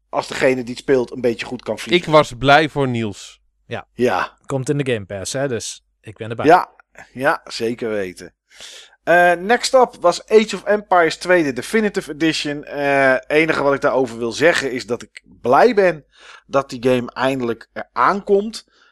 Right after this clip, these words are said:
Speaker 1: Ehm, ze hebben natuurlijk ook ooit laten zien dat er een, ehm, een, een, een deel vier komt. Nou, daar hebben we eigenlijk, eh, hebben we eigenlijk niet zoveel meer van, van gezien. Had ik eigenlijk wel op gehoopt.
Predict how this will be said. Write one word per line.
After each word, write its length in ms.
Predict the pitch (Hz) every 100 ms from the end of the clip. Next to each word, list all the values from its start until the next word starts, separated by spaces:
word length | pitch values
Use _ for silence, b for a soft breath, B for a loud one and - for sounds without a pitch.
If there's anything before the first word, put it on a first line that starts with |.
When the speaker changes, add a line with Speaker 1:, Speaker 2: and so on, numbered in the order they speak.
| _
Speaker 1:
Ehm, 600 | 127 127 123 127 127 123 123
ze 120 | -
hebben 180 | 135 131
natuurlijk 260 | 147 -
ook 220 | 151 139 -
ooit 280 | 160 160 143
laten 340 | 139 131 120
zien 300 | 113 147 123
dat 240 | 131 127
er 100 | 123 120
een, 260 | 117 117 113
ehm, 560 | 117 110 107 107 107
een, 400 | 104 107 107 82
een, 160 | 101 90
een 160 | - 101
deel 200 | 107 104
vier 400 | - 131 156 208
komt. 460 | 208 220 262 - b b b b _
Nou, 220 | 104 80
daar 260 | 85 147 170
hebben 220 | 147 131
we 60 | -
eigenlijk, 560 | 131 127 127 117 -
eh, 80 | 123 110 107
hebben 340 | 104 - 110 113
we 60 |
eigenlijk 320 | - 127 104 113
niet 180 | 156
zoveel 460 | - 104 113 156 214
meer 220 | 190 180
van, 400 | - 170 165 165 _
van 280 | - 156
gezien. 480 | 151 135 170 220 220 B B -
Had 140 | 123
ik 60 | 127
eigenlijk 320 | 135 127 110
wel 100 | 139
op 100 | 123
gehoopt. 800 | - 85 104 156 - - - -